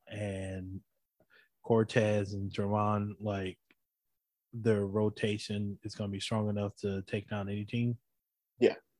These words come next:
Speaker 1: But that's why I think it's built in. But this is that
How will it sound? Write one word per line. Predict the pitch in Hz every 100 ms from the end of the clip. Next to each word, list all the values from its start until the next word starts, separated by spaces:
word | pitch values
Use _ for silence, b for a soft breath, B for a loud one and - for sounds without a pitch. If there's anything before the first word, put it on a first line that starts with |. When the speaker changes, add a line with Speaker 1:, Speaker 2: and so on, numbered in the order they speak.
| _ _ _ _ _ _ _ _ _ -
Speaker 1:
But | 95 90 _ _ _ _
that's | 120 127 123
why | 104 101
I | 104
think | - 95
it's | 98 101
built | 104 98 -
in. | 98 95 - _ _ _ _ _ _ _ _ _ _ _ _ _ _ _ _ _ _ _ _ _ _ _ _ _ _ _
But | 120
this | 139 180
is | 180
that | 190